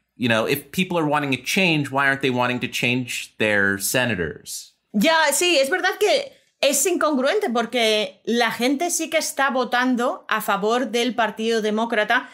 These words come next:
Speaker 2: Yo creo que llevados por el tema del aborto. O sea, yo creo
Speaker 1: Ya.
Speaker 2: que gracias al tema del aborto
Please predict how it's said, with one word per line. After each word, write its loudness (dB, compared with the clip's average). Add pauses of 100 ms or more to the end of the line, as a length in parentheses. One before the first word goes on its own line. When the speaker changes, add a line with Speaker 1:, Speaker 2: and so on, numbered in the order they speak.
(180)
Speaker 2:
Yo 0
creo 2
que 0 (120)
llevados 0
por -2
el 2
tema 2
del 0
aborto. -4 (140)
O -6
sea, 4
yo 2
creo 2
Speaker 1:
Ya. -2
Speaker 2:
que 2
gracias 0
al 0
tema 0
del 2
aborto 0